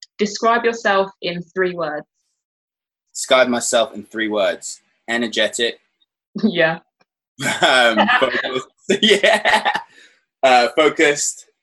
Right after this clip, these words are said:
Speaker 2: and, um, what's the last one? Loving. I love a lot of love.
Speaker 1: Nice.
Speaker 2: Yeah.
Speaker 1: Nice. Well, that was a quick fire round. You can
Speaker 2: I can
Speaker 1: breathe.
Speaker 2: breathe?
Speaker 1: Yeah, it's
Speaker 2: Okay.
Speaker 1: over. It's
Speaker 2: Ooh.
Speaker 1: done.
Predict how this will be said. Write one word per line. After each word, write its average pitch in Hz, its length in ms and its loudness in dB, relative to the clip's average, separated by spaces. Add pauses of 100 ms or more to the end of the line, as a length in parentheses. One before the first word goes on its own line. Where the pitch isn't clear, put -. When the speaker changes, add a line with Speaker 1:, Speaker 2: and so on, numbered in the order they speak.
Speaker 2:
and, 123 500 0 (1300)
um, 127 480 -2 (420)
what's - 120 -20
the - 60 -14
last - 280 -4
one? - 160 -18 (120)
Loving. 107 400 -6 (840)
I - 40 -20
love 110 140 -6
a 110 40 -12
lot 110 200 -4
of 107 120 -6
love. 403 240 0
Speaker 1:
Nice. - 440 -14 (260)
Speaker 2:
Yeah. 101 260 -10 (840)
Speaker 1:
Nice. 403 380 -8
Well, 339 300 -4 (320)
that 247 100 4
was 302 120 -2
a 247 60 -8
quick - 180 -4
fire 202 220 0
round. 196 440 -2
You 220 140 -6
can 202 400 -4 (800)
Speaker 2:
I - 80 4
can - 0 -
Speaker 1:
breathe. 220 120 2
Speaker 2:
breathe? 139 280 2 (280)
Speaker 1:
Yeah, 190 340 4
it's 214 120 0
Speaker 2:
Okay. 208 260 4
Speaker 1:
over. 196 300 0
It's 185 140 0
Speaker 2:
Ooh. 208 40 8
Speaker 1:
done. 190 500 -4